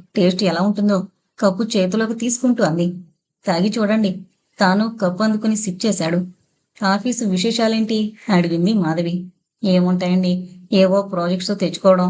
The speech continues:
పూర్తి చేయడం." "ఇంతకీ మీరొచ్చిన కారణం చెప్పలేదు." "ఏం లేదు, just అందర్నీ కలుద్దామని."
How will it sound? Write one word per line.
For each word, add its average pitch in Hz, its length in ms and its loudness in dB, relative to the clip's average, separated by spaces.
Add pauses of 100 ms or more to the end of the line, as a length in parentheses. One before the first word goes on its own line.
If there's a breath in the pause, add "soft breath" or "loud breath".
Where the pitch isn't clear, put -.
పూర్తి 262 260 -4
చేయడం." 175 300 0 (340)
"ఇంతకీ 185 400 2
మీరొచ్చిన 196 400 0
కారణం 190 380 0
చెప్పలేదు." 196 420 0 (720)
"ఏం 185 200 4
లేదు, 190 560 -4
just 185 280 2 (200)
అందర్నీ 180 460 2
కలుద్దామని." 185 640 0